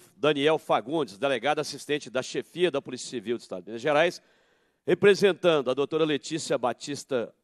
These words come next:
Gamboge Reis, e,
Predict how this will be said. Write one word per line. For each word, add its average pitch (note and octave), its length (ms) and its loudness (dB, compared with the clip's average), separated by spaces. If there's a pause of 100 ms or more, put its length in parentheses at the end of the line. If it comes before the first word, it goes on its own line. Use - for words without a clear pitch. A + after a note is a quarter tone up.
Gamboge A#2 480 0
Reis, C3+ 640 -2 (1040)
e, D#3+ 440 4